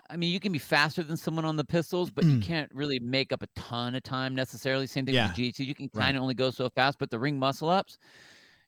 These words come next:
Speaker 1: if you're breaking or you're breaking a lot,
Speaker 2: Mm-hmm.
Speaker 1: like, there's a lot of room for
Speaker 2: Yeah.
Speaker 1: movement
Speaker 2: I'm, I'm
Speaker 1: there.
Speaker 2: hanging people up on the muscle ups on purpose.
Speaker 1: Oh,
Speaker 2: I,
Speaker 1: hell
Speaker 2: I
Speaker 1: yeah.
Speaker 2: was,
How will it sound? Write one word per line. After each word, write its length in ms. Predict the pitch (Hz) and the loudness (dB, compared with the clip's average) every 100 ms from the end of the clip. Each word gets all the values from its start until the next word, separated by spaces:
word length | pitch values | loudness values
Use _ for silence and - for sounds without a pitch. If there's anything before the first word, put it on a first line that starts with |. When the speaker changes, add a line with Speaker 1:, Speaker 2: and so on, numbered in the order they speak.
| _ - | _ -10
Speaker 1:
if 300 | 135 131 127 | -4 -4 0
you're 140 | 156 | 2
breaking 560 | 165 135 147 - 175 175 | 4 4 2 0 -2 0
or 160 | 131 127 | 0 0
you're 240 | 131 127 | 0 -2
breaking 720 | 95 120 127 117 123 117 113 - | -2 -2 -2 -2 -2 -2 -2 -2
a 100 | 110 | 0
lot, 400 | 104 113 165 - _ - | 4 4 4 -2 _ -4
Speaker 2:
Mm-hmm. 160 | 110 | 0
Speaker 1:
like, 240 | 107 113 98 | 0 -2 -2
there's 260 | 120 151 127 | 2 4 4
a 80 | 123 | 2
lot 880 | 104 101 107 117 127 127 123 127 127 | 0 -4 0 4 6 6 6 4 2
of 120 | 123 | -2
room 320 | 120 120 113 | -2 -2 -2
for 180 | - 117 | -6 -4
Speaker 2:
Yeah. 180 | 110 107 | 0 0
Speaker 1:
movement 380 | 85 107 98 92 | 0 -6 -6 -2
Speaker 2:
I'm, 160 | 131 139 160 | 2 4 6
I'm 140 | 151 | 6
Speaker 1:
there. 80 | 139 | 8
Speaker 2:
hanging 320 | 175 202 196 | 8 8 6
people 340 | 165 175 143 131 | 4 4 6 6
up 160 | 131 | 6
on 140 | 127 117 | 4 4
the 80 | |
muscle 340 | 107 113 110 135 | 2 2 2 0
ups 160 | 113 | 0
on 140 | 98 92 | -2 -4
purpose. 480 | - 92 - - 131 | -6 -8 -6 0 8
Speaker 1:
Oh, 20 | |
Speaker 2:
I, 40 | |
Speaker 1:
hell 80 | 147 | 10
Speaker 2:
I 80 | 156 | 10
Speaker 1:
yeah. 40 | 143 | 10
Speaker 2:
was, 200 | 139 | 8